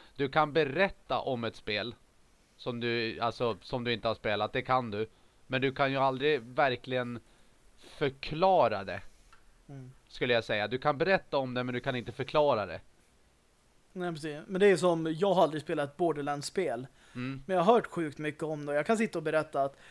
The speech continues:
Speaker 2: hur bra storyn är och dittan och
Speaker 1: Mm,
Speaker 2: dattan.
Speaker 1: mm.
Speaker 2: För jag har hört hur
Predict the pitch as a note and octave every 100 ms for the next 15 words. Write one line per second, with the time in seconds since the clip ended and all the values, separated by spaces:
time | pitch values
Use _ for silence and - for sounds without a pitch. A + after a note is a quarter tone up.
0 | - - F3+ E3+ E3 D#3 D#3 - F#3+ E3
1 | E3 D#3 D#3 D#3 D#3 D#3 D#3+ - D#3 D3+
2 | D3+ C#3 E3+ D3 C3+ D3+ F#3+ F3 C#4+ A#3+
3 | - - C3+ C#3